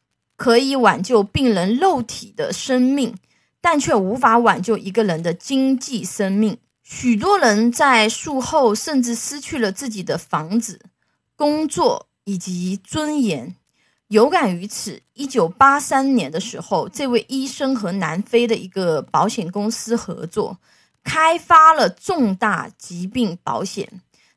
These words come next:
他也因此成为重疾险之父。啊，这位医生非常的伟大，我觉得我们应该要记住他的名字。啊，他叫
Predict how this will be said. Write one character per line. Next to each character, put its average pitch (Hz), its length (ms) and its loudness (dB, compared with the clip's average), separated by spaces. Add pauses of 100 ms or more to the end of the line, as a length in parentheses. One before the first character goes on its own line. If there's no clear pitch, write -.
他 349 120 0
也 311 120 0
因 302 320 -6
此 - 420 -10
成 208 280 -4
为 185 140 2
重 233 400 0
疾 175 220 -10
险 175 340 -10
之 180 200 -16
父。 - 280 -12 (180)
啊， 180 140 -2
这 285 220 -8
位 254 160 -2
医 254 240 -4
生 233 400 0 (400)
非 269 240 -2
常 185 320 -6
的 180 280 0
伟 175 260 -4
大， 175 260 -2
我 185 100 -4
觉 170 160 -8
得 208 240 -2 (200)
我 180 100 -10
们 175 180 -4
应 226 120 2
该 226 100 0
要 220 160 0
记 247 220 -8
住 208 100 -8
他 196 260 -8
的 196 140 -4
名 165 300 -12
字。 185 320 -14 (260)
啊， 160 160 0
他 240 240 0
叫 190 380 4